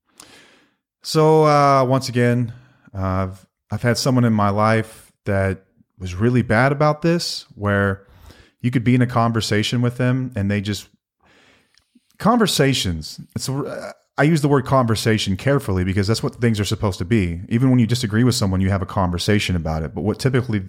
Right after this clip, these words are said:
how these things rolled was this person would just talk at me and, you know, I've got a perspective here. I've got feelings. I've got things I need to express. And when you're not allowed to do that, it's extremely frustrating.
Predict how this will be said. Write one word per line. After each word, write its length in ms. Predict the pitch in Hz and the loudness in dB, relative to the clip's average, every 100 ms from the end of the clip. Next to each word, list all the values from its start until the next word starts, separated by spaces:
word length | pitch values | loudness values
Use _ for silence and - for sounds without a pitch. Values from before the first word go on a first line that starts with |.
| - | -12
how 180 | - 104 | -2 0
these 220 | 95 98 | 0 0
things 200 | - 92 | 0 -2
rolled 640 | 90 90 101 101 92 92 - - - - - - _ | -4 -2 2 4 2 -2 -6 -20 -20 -20 -20 -20 _
was 220 | 107 104 | -2 0
this 140 | 98 110 | 0 -2
person 320 | - 110 104 | 0 0 0
would 100 | 98 | -2
just 160 | 95 - | -2 -2
talk 240 | 110 - | 0 2
at 200 | 98 113 | 0 2
me 240 | 143 175 - - _ _ _ - | 0 0 -6 -16 _ _ _ -2
and, 800 | 107 104 101 98 95 92 - - _ _ _ _ _ _ _ | 0 2 2 2 0 -4 -8 -16 _ _ _ _ _ _ _
you 120 | 98 | -6
know, 140 | 92 92 | -2 0
I've 160 | 107 | 0
got 160 | 117 127 | 2 0
a 40 | |
perspective 580 | 135 120 - 127 127 127 | 0 -4 0 -2 0 -2
here. 260 | 123 131 127 | 0 2 2
I've 120 | 120 | 2
got 180 | 107 - | 0 -2
feelings. 580 | - 110 117 120 123 107 | -2 0 2 2 2 0
I've 120 | 104 | -2
got 160 | 107 | -2
things 280 | - 107 104 | 0 0 2
I 100 | 101 | 0
need 160 | 101 98 | 0 -2
to 100 | 98 | -4
express. 640 | 90 - - 127 120 - | -6 -6 0 2 2 0
And 80 | 104 | -2
when 80 | 101 | 0
you're 80 | 104 | 0
not 160 | 107 | 0
allowed 220 | 104 98 95 | 0 -2 -2
to 60 | |
do 180 | 95 185 | 0 2
that, 180 | 151 110 | 2 2
it's 200 | 107 - | 0 -6
extremely 420 | - - 110 98 | -8 -2 0 0
frustrating. 640 | 90 104 95 - 82 76 | 0 0 0 -2 -6 -6